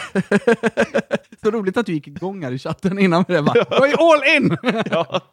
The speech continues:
Speaker 2: kör på bara.
Speaker 1: Nej, men, eh, det här med laddningen då. Han sitter på en laddare och så sitter han där och laddar upp till hundra procent. Det tycker jag är lite komiskt.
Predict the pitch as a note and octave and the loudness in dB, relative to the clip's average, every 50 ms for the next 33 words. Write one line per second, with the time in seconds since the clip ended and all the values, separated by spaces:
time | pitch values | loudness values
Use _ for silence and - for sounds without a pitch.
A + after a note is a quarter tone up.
0 | - - - - _ - - - F3 E3+ E3+ D#3 C#3+ C3+ B2+ A2+ - - _ _ | -20 -20 -20 -20 _ -6 -2 -2 -2 0 0 0 0 0 -2 -4 -8 -10 _ _
1 | _ _ _ - F#3 G3+ A3+ A3+ A3 G#3+ F3+ - - E3+ F#3 G3 G3+ G#3+ G#3+ G#3 | _ _ _ -20 -20 -20 -20 -18 -16 -16 -14 -6 -2 0 0 0 0 -2 -4 -2
2 | G3+ G3 F#3+ F3+ F3 G3 G3+ G3 F#3+ F#3+ G3+ F#3+ E3 D#3 E3+ F#3+ F#3 C#3+ A2+ A#2+ | -2 -2 -4 -2 -2 -2 -2 -2 -2 -2 -4 -4 -2 -2 -2 0 0 0 -2 -4
3 | C#3+ - - F3+ F3 - A3+ G3+ - - F#3+ F#3 F3 - G3 F#3 F3 E3 D#3+ E3 | -6 -4 -2 -2 -2 0 -2 -4 -4 -2 -4 -4 -2 -2 0 0 0 0 0 0
4 | F3 F3 D#3 C#3+ B2+ B2+ B2+ C3 B2+ C3+ C#3+ - D#3+ D3 C3+ - D3 C#3+ C#3+ D3 | -2 -2 -2 -2 0 0 2 0 0 0 -2 -2 -4 -4 -2 -2 -4 -4 -4 -6
5 | - E3+ C#3 - - C#3 D3 - F3+ - - G3 F3+ F#3 G3 E3 E3 E3 G3 E3 | -6 -8 -8 -6 -4 -2 0 0 0 0 -2 -2 0 0 0 0 0 0 -2 -2
6 | - E3+ E3+ E3 C#3+ C#3 C3+ C3 D3 - D#3+ D#3 D#3 - _ _ _ _ _ _ | -2 -4 -4 -4 -4 -4 -4 -6 -8 -8 -8 -8 -8 -10 _ _ _ _ _ _
7 | - F#3 - A3+ G3+ G3+ E3+ D3+ - - - F3+ D#3 C3+ D3+ F#3+ F#3+ - | -4 -2 0 2 2 2 2 2 -2 -4 -2 0 0 0 0 -2 -2 -6